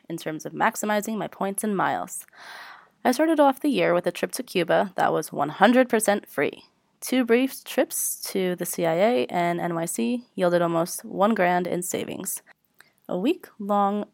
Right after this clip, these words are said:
trip to Argentina and a day trip to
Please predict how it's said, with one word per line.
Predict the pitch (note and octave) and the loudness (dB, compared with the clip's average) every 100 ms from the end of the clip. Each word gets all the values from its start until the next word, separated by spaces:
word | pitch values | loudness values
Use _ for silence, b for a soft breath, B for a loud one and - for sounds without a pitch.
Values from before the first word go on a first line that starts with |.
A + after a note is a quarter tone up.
| _ | _
trip | - - - C4 - _ - - | -14 -8 -4 -4 -6 _ -14 -8
to | F3+ E3+ E3+ _ - | -6 -4 -6 _ 0
Argentina | A3+ C4+ D#4 - E3+ F3+ A#3 b b b - | 0 2 -2 -2 -4 -4 -6 b b b -6
and | F3+ F3 | -4 -2
a | |
day | F3 B3 | -2 -2
trip | C4+ G#3+ G#3+ - - - | -2 -4 -6 -12 -18 -14
to | - F#3 F3+ | -6 -4 -2